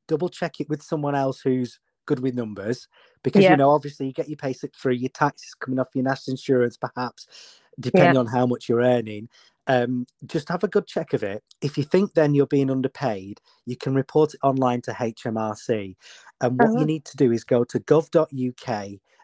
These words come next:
Speaker 1: and search for minimum wage complaint. Or the other body that helps out with this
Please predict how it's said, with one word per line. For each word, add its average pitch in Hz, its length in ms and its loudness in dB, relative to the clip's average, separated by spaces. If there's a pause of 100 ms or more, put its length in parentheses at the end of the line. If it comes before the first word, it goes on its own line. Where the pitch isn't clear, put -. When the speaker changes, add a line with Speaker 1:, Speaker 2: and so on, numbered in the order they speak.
Speaker 1:
and 120 160 -2
search 123 440 0 (100)
for 110 300 -2 (180)
minimum 131 640 0 (140)
wage 117 500 -4 (160)
complaint. 107 800 -4 (640)
Or 151 560 2
the 147 140 -2
other 175 160 -2
body 139 300 -2
that 117 140 -6
helps 117 360 -10
out 110 180 -6
with 104 140 -20
this 104 340 -14